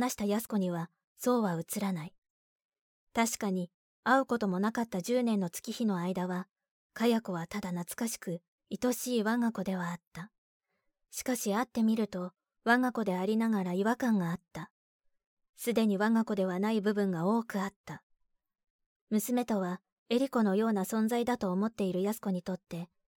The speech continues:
かや子はいささか不出来な娘であった。長い月日の隔たりが、親子の絆を強靭にすることもあるが、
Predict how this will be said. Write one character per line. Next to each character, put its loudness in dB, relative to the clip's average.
か 2
や 4
子 -4
は -2
い -2
さ -6
さ -6
か -8
不 -6
出 2
来 -2
な 2
娘 -2
で -2
あ -4
っ -10
た。 -12
長 4
い 2
月 -6
日 -2
の 2
隔 0
た -2
り 2
が、 0
親 4
子 -4
の 0
絆 -2
を -2
強 2
靭 0
に 2
す -2
る 0
こ -2
と 2
も 0
あ 0
る 0
が、 -4